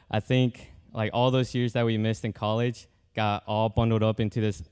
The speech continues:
final year that we have together. Uh, we get to, like, live together and, like, uh, get to chill, get to hang out, get to eat, like, everything, all three years that I think we would have done together,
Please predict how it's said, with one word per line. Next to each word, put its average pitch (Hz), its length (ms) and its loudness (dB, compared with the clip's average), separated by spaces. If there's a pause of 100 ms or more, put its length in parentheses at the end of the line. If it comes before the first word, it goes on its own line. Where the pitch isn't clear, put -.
(180)
final 110 240 0
year 104 200 2
that 104 140 2
we 107 120 0
have 107 160 0
together. 127 440 0 (460)
Uh, 104 260 2
we 110 100 2
get 117 160 0
to, 117 200 0
like, 101 240 0 (300)
live 120 200 2
together 131 600 2
and, 101 300 0
like, 98 180 -2 (500)
uh, 98 300 2
get 110 220 -2
to 107 340 0 (240)
chill, 131 480 4
get 113 160 0
to 110 120 -2
hang 117 220 2
out, 117 220 4
get 110 120 -4
to 120 140 -4
eat, 113 280 2
like, 101 240 2 (260)
everything, 131 420 2
all 123 160 2
three 127 200 0
years 123 200 2
that 110 240 0
I 110 80 0
think 123 160 0
we 120 100 4
would 113 120 4
have 104 100 0
done 113 140 2
together, 123 400 2